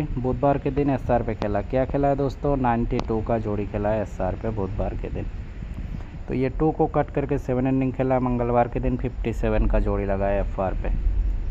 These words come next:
तो उसके बाद क्या है, ज़ीरो एट का जोड़ी बुधवार के दिन एसआर पे खेला है दोस्तों। तो ये ज़ीरो को direct ज़ीरो ending खेला है, एट को direct eight ending खेला है, दोनों round ending success।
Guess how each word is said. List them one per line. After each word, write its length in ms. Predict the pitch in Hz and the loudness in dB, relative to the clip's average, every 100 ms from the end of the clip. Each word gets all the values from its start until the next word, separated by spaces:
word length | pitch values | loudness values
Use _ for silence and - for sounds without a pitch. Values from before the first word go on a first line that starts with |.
| - - - - | -4 -6 -4 -2
तो 80 | - | -2
उसके 200 | 123 - | 0 2
बाद 240 | 147 147 - | 4 2 4
क्या 160 | 147 | 6
है, 200 | 143 147 | 6 4
ज़ीरो 280 | 135 131 139 | 4 4 4
एट 160 | 135 - | 2 2
का 140 | 147 | 2
जोड़ी 340 | 131 131 135 139 | 2 2 2 0
बुधवार 420 | 127 123 120 123 | 0 0 2 2
के 120 | 120 | 2
दिन 280 | 123 131 135 - | 0 0 0 -2
एसआर 280 | 110 - 117 | 0 2 0
पे 140 | 123 | 0
खेला 280 | 110 117 117 | 0 2 2
है 100 | 120 | 2
दोस्तों। 400 | 120 107 - 131 143 - - | 0 -2 -2 -4 -4 -10 -6
तो 60 | 135 | -2
ये 140 | 127 120 | 0 0
ज़ीरो 280 | 127 135 139 | 2 2 2
को 120 | 143 | 2
direct 320 | 131 120 120 | 4 2 2
ज़ीरो 200 | 117 120 | 0 2
ending 300 | 120 123 123 | 2 2 0
खेला 220 | 117 120 123 | 0 2 4
है, 200 | 120 117 | 4 2
एट 200 | 117 - | -2 -2
को 100 | 123 | -2
direct 340 | 113 107 107 110 | 2 0 0 -4
eight 200 | 110 104 | -2 -2
ending 300 | 98 98 95 | -2 -2 -2
खेला 220 | 98 95 | -2 -2
है, 120 | 95 | -2
दोनों 260 | 98 110 120 | -2 -2 2
round 240 | 120 117 | 2 2
ending 300 | 113 107 107 101 | 2 0 -2 -2
success। 560 | 101 92 - 90 - | -6 -4 -6 -8 -10